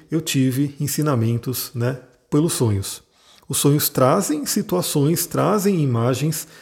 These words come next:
trazem simbolismos, e através desses simbolismos você pega,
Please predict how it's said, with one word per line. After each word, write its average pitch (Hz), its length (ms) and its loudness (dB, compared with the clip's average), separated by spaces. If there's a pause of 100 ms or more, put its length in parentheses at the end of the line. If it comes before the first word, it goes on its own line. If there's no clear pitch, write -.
(180)
trazem 190 380 0
simbolismos, 151 880 0 (360)
e 139 120 2
através 143 680 0 (240)
desses 160 340 -2
simbolismos 147 600 2
você 139 240 -2
pega, 123 500 0